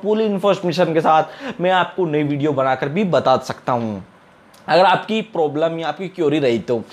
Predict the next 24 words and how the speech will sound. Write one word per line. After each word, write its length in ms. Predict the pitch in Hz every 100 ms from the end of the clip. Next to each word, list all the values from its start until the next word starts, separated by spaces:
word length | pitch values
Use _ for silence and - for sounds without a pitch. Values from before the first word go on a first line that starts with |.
| - -
इसके 280 | 254 240 262
साथ 120 | 262
दोस्तों 340 | 233 226 233 233
आप 120 | 165
बात 240 | 175 180
करते 240 | 190 170 185
हैं 80 | 180
इस 140 | 180
स्मार्टफोन 460 | 175 180 180 185 175
की 100 | 190
क्या 200 | 180 165
रेटिंग 340 | 165 156 170
रेशो 280 | 165 160 175
है। 200 | 160 165 165 277 254 - 170
तो 60 | 220
इसके 180 | 269
रेटिंग 280 | 240 214 226
रेशो 200 | 214 220
की 80 | 208
बात 240 | 180 180 180
करी 140 | 160
जाए 220 | 156 151
दोस्तों, 380 | 151 214 - 208
तो 100 | 202